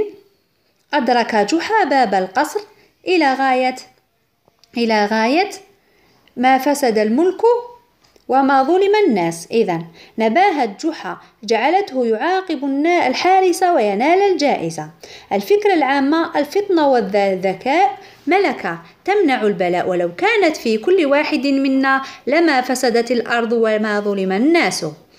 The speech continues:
إذن، العبرة من هذا النص ما هي؟ العبرة هي استعمال الدهاء والفطنة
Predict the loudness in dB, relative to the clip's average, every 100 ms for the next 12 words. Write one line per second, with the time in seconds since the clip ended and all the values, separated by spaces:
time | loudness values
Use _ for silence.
0 | _ -12 -6 -2 0 -2 -4 -12 -8 -4
1 | -2 0 0 0 -2 -4 -4 -4 -2 -2
2 | -2 -2 -4 -6 -10 -2 -2 0 -4 -6
3 | -8 -6 -4 -2 -2 0 0 -4 -14 -16
4 | -6 -2 0 -2 -6 -20 -8 -8 -4 -2
5 | 0 2 2 0 0 -2 -2 0 0 0
6 | -2 -2 -4 0 0 0